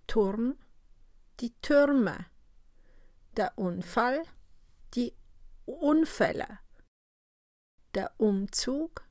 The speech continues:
die Umzüge. Der Vater,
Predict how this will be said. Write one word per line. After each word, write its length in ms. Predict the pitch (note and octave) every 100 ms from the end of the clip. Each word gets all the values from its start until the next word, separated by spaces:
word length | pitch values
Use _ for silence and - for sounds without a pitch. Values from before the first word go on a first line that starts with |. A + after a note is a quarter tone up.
| - - _ -
die 200 | - A3+ -
Umzüge. 880 | C4 E4 - - F3+ F#3 - - - - - - - _ _ _ -
Der 180 | G3+ G3
Vater, 840 | - - - F#3+ - - A#3+ C4+